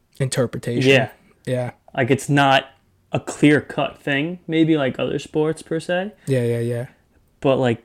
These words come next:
Speaker 2: 'cause sometimes it just, like, obviously hits your hand and, like, you know, your hand's at your side. You can't really control it.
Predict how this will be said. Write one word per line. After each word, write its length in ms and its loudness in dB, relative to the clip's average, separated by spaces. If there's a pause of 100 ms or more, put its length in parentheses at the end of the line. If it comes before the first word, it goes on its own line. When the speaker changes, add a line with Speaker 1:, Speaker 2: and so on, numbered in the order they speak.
(160)
Speaker 2:
'cause 240 0
sometimes 480 0
it 40 -2
just, 220 -6
like, 160 -6
obviously 400 -2
hits 240 -6
your 100 -12
hand 600 -2
and, 320 -8 (1500)
like, 240 -10
you 140 0
know, 140 4
your 120 0
hand's 220 4
at 100 6
your 100 2
side. 340 2
You 60 -12
can't 240 -2
really 220 0
control 460 -2
it. 180 -6